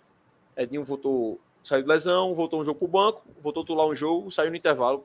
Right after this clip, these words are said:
intervalo não, no começo do segundo tempo contra o Santa na, na Ilha. Aí manteve Edinho nesse jogo,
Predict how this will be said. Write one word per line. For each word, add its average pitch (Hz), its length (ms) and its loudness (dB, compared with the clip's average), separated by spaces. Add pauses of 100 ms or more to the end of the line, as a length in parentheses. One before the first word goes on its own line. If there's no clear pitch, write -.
intervalo 143 280 0
não, 117 180 -6 (720)
no 147 80 -12
começo 160 320 -4 (180)
do 160 60 -20
segundo 160 260 -8
tempo 156 220 -8
contra 160 180 -8
o - 40 -14
Santa 151 180 -4
na, 147 240 0
na 135 140 0
Ilha. 104 300 -8 (580)
Aí 113 320 -2
manteve 135 440 0
Edinho 156 220 4
nesse 175 200 -4
jogo, 185 560 2